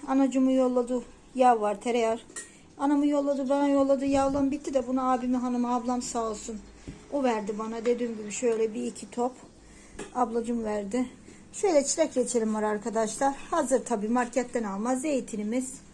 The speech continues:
Vallahi peynirim bitmiş arkadaşlar. Olan bu kadar kaldı dibinde, onu şey yaptım. Tabaktakini. O bitsin dedim. Marketten alınacak artık. Ne yapalım arkadaşlar? Allah bundan aşağı etmesin.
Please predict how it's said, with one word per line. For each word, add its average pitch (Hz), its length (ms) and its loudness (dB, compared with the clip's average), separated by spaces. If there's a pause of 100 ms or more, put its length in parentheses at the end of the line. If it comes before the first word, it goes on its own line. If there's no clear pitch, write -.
(960)
Vallahi 240 280 2
peynirim 240 500 0 (300)
bitmiş 233 280 -4
arkadaşlar. 214 680 0
Olan 226 480 -4 (260)
bu 233 120 -14
kadar 214 280 -4
kaldı 202 300 -4
dibinde, 208 360 -4
onu 214 240 -4
şey 196 180 -6
yaptım. 220 360 -10 (720)
Tabaktakini. 208 680 -8 (160)
O 220 100 -2
bitsin 202 400 0
dedim. 202 240 -2 (1040)
Marketten 220 480 -4
alınacak 226 560 -4
artık. 208 360 -6 (1400)
Ne 240 60 -6
yapalım 208 320 -8
arkadaşlar? 214 500 -8
Allah 220 300 -2
bundan 214 240 -6
aşağı 214 340 -6
etmesin. 196 400 -10